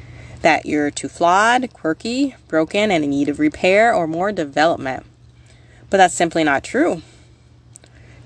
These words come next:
God is ready to use you and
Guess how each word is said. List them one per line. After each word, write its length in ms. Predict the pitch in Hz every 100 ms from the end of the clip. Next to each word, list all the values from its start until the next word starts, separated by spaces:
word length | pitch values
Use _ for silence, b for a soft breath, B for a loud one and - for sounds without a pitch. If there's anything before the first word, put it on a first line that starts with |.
| -
God 300 | 202 226 311
is 180 | 262 220
ready 340 | 175 185 190 208
to 180 | -
use 420 | 180 156 160 156 -
you 260 | 135 139 -
and 220 | 165 160